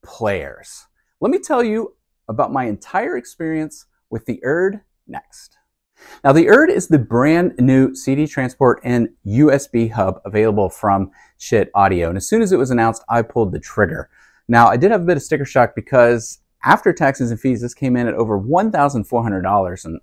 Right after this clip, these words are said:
I buy most of the gear myself for this channel, which means I gotta look around and find some stuff to sell to pay this sucker off.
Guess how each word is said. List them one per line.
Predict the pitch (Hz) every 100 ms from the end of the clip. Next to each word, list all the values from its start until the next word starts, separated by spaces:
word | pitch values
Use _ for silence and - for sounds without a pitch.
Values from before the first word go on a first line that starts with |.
| -
I | 135
buy | 143 131
most | 113 110 113
of | - 104 95
the | 92
gear | 87 101
myself | 90 78 - 120 -
for | 98
this | 98
channel, | - 101 98
which | 85 -
means | 110 101 - _ _ _ _ _ _ _ _ _ _ _
I | 170
gotta | 277
look | 339 330
around | 233 214 214
and | 117
find | - _ 139 156 -
some | 127
stuff | - 127
to | -
sell | - 123 123
to | 87 82 - _ _ -
pay | 113 113
this | 104 92 - _
sucker | - 104 - 85
off. | 208 90 -